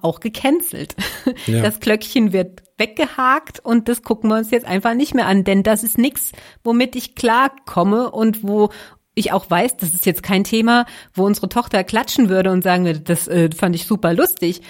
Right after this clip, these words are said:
Speaker 1: aber das geht halt so mit, ne? Das ist halt, das läuft so mit und dann ist es auch im Kopf. Und man redet drüber und weiß, "Ah ja, da war ja der und der hat das mal zum Thema gemacht, lustig, lustig." Nee, eben gar nicht.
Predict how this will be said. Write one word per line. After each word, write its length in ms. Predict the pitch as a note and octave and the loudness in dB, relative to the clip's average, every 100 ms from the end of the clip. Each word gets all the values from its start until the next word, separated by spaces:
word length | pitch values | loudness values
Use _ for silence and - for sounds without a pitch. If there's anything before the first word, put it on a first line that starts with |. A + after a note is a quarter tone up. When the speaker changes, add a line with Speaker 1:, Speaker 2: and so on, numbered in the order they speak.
| - - | -20 -10
Speaker 1:
aber 160 | G#3+ G#3 | -4 -2
das 160 | G#3 | -2
geht 200 | - C4 | -4 -2
halt 140 | A#3+ A#3+ | -2 0
so 100 | A#3+ | 2
mit, 380 | C4+ D4 - - _ - | 2 0 -6 -20 _ -4
ne? 220 | G#3 D4+ | -4 -2
Das 180 | A3 G#3+ | -4 -6
ist 160 | B3+ A#3+ | -4 -2
halt, 180 | A3+ | -2
das 280 | A3+ A3 A3 | -4 -10 -2
läuft 280 | A3+ B3+ - | 0 0 0
so 100 | A#3 | 0
mit 240 | G#3+ D#4+ | 2 0
und 180 | - B3+ | -4 -2
dann 120 | A#3 | -2
ist 240 | A3+ C4+ - | -4 -8 -4
es 200 | C#4 - _ | -6 -6 _
auch 200 | - B3+ | 0 0
im 200 | - C4+ | 0 -6
Kopf. 440 | - - - - - - - - _ - | -4 -4 -4 -10 -14 -20 -20 -20 _ 0
Und 120 | G#3+ | 2
man 220 | G3+ G#3 | 2 0
redet 460 | G#3 A#3+ D4+ D4+ - | 0 0 0 -2 -2
drüber 240 | C4+ C4+ | 0 0
und 160 | A3+ F#3 | 0 0
weiß, 400 | F#3 C4 - - - - | 0 0 -4 -8 -14 -6
"Ah 160 | F#3+ A#3+ | 0 4
ja, 180 | A#3+ | 4
da 140 | A3 G3+ | 4 2
war 100 | G#3 | 2
ja 140 | B3 | 2
der 180 | A3 A3+ | 2 2
und 60 | A3 | 2
der 80 | G3+ | 2
hat 120 | G#3+ | 0
das 100 | - | 0
mal 140 | G#3 | 0
zum 120 | G#3+ | 2
Thema 280 | G3+ A#3+ A#3+ | 0 2 2
gemacht, 240 | G#3 F#3+ A3 | 2 0 0
lustig, 320 | A#3 B3 - | 0 -2 0
lustig." 400 | C4 - D#3 - | -2 0 -4 0
Nee, 180 | A#3+ C4 | 0 2
eben 220 | A#3+ A3+ | 0 0
gar 220 | G3 G3 | 0 0
nicht. 320 | F#3+ D3+ - | -2 -4 -12